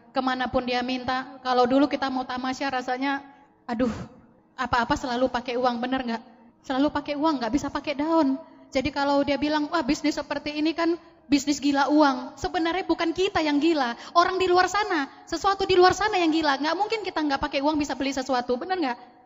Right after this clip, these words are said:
Iya kan? Bukan kita yang gila uang, tapi itu memang harus. Jadi saya juga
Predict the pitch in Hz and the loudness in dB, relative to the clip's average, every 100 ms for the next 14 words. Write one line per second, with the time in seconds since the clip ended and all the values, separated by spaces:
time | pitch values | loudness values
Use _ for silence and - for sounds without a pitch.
0 | _ - 359 311 330 370 - - 330 381 | _ -2 0 0 -2 -4 -10 -2 0 0
1 | 381 415 403 359 330 311 311 302 339 339 | -4 -4 -2 0 0 0 2 4 4 4
2 | 277 262 - - _ - 320 370 370 359 | 0 -6 -14 -20 _ -6 -2 0 2 2
3 | 339 381 427 440 262 262 - - - - | 2 2 2 4 4 2 -6 -16 -20 -20
4 | _ _ _ _ 269 277 302 311 - - | _ _ _ _ -2 -2 -2 -4 -10 -20
5 | _ _ - 277 285 285 311 | _ _ -4 2 4 4 2